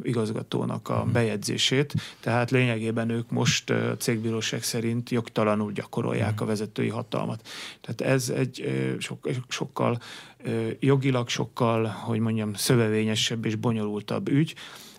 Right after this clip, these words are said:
Speaker 1: és hát erre végül is ráerősített még decemberben a kormány, hogy, ö, akkor megvonják addig a költségvetést, ameddig így működik ez a,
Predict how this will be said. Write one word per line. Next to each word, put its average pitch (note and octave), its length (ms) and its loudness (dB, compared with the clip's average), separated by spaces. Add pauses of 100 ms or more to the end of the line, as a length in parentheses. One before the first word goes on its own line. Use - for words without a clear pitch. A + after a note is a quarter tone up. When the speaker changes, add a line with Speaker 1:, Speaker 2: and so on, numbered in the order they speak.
(100)
Speaker 1:
és - 180 2
hát C3+ 200 4
erre A2 440 4 (720)
végül A#2+ 400 0
is A#2+ 140 0
ráerősített A2 840 0
még A2+ 140 -4
decemberben A2+ 800 -2
a A2 380 -6
kormány, A#2+ 480 2
hogy, A2+ 340 -2
ö, A2+ 120 -4 (560)
akkor - 280 -4
megvonják G#2+ 600 0
addig A2 240 -6
a G#2 100 -8
költségvetést, - 840 -6
ameddig A#2 400 -4
így A#2 140 -2
működik A#2 480 -6
ez A2 140 -6
a, A2+ 260 -4